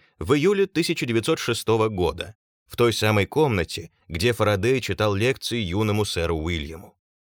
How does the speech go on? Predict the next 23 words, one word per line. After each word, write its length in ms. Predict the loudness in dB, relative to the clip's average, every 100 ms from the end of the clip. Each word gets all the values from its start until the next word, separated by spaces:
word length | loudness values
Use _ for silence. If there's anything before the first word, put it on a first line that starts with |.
| _ -8
Официальная 600 | -6 -2 2 2 2 0
программа 480 | 0 2 2 2
гласила, 560 | 2 0 0 -2 -2 -2
что 300 | 0 0 0 _ _ -12
всю 240 | -6 -2
дальнейшую 560 | 0 2 0 0 -2 -2
информацию 640 | 0 0 0 -2 -4 0
можно 280 | 0 0 -2
получить 460 | -4 -4 -6 -6 -8
у 100 | -10
стюардов, 720 | -4 0 0 -2 -10 -12 -20 _ -8
людей 400 | -4 -2 0 0
со 160 | 0 -2
значками 540 | -2 -2 -4 -4 -4
цвета 420 | -8 -6 -6 -4
МОВ. 420 | -4 -4 -8 -14 _ _ _ _ _ _ _
Ужин 480 | 0 0 0 -2 -4
устроили 560 | -4 -4 0 2 4 2
в 60 | 2
отеле 360 | 2 2 2
"Метрополь" 720 | 2 0 0 0 0 0 0 _ _ -2
на 260 | 2 2
Нортумберленд-авеню. 1600 | 4 2 2 0 0 2 2 2 0 -2 -2 0 0 -4 -8